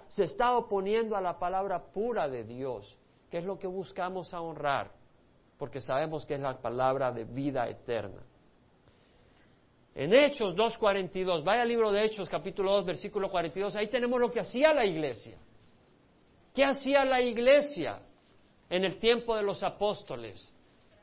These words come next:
¿Se reunía a ceremonias? Véalo usted, se dedicaban a la enseñanza de los apóstoles.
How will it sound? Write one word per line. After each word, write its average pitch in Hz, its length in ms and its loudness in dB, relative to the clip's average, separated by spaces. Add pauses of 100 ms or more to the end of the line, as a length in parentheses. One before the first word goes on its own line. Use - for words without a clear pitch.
(120)
¿Se - 220 2
reunía 196 720 4
a 185 120 -2
ceremonias? 269 1040 4 (1400)
Véalo 302 420 10
usted, 285 460 4 (300)
se - 160 0
dedicaban 233 540 4
a 247 80 0
la 233 80 0
enseñanza 214 680 0
de 170 100 4
los 131 220 -6
apóstoles. - 840 -14